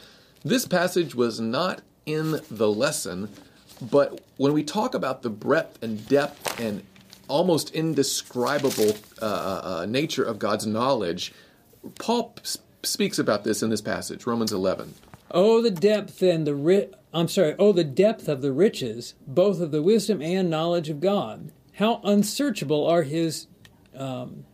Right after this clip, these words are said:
Speaker 2: how unsearchable are his judgments and his ways past finding out. For who has known the mind of the Lord, or who has become his counselor, or who has first given to him, and it shall be repaid to him? For of him and through him and to him are all things,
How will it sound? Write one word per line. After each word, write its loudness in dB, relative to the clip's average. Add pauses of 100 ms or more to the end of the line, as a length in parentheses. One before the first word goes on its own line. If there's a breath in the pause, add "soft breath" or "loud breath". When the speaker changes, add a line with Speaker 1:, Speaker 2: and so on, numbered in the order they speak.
Speaker 2:
how 2
unsearchable 0
are 4
his -2
judgments 0
and -4
his -4
ways 0
past -4
finding -6
out. -6 (600 loud breath)
For 4
who 4
has 4
known 4
the 4
mind 4
of 2
the 4
Lord, 0
or 4
who 4
has 4
become 2
his 2
counselor, -4 (520 soft breath)
or 6
who 6
has 2
first 0
given 4
to 2
him, 2
and 0
it -2
shall 0
be 0
repaid 2
to -4
him? -10 (500 loud breath)
For 6
of 4
him 4
and 4
through 4
him 0
and 2
to 4
him 2
are 2
all 4
things, -4